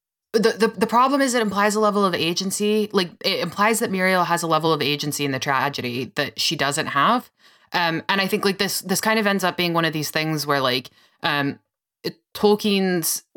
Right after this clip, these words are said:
sexism, um, ends up being, uh, like, manifesting itself as a remarkably good, um, condemnation of patriarchy. And, like, this is incredibly true with Eowyn's story, and this is true here, where, like, um, in his sort of willingness,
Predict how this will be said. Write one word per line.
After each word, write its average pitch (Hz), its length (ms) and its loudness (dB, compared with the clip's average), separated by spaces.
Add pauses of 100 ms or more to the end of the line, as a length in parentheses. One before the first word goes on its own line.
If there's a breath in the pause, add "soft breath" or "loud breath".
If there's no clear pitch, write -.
sexism, 156 960 -2 (420 soft breath)
um, 143 380 0 (140)
ends 180 320 0
up 170 260 -4
being, 151 680 0 (380)
uh, 160 120 0
like, 165 180 0
manifesting 160 540 -2
itself 147 260 -2
as 147 140 0
a 147 60 -2
remarkably 156 680 0
good, 165 460 0 (360 soft breath)
um, 160 540 2 (480)
condemnation 175 640 0
of 180 80 -6
patriarchy. 220 720 0
And, 180 100 0
like, 170 140 -2
this 160 160 -4
is 160 100 -6
incredibly 180 400 0
true 170 140 0
with 156 100 0
Eowyn's 147 320 0
story, 135 220 0
and 131 80 -4
this 139 120 -4
is 143 80 -6
true 160 260 -4
here, 139 300 0
where, 143 200 0
like, 131 220 -2 (380 loud breath)
um, 160 380 0
in 208 220 0
his 208 220 2
sort 190 200 0
of 160 240 -4 (100)
willingness, 185 680 0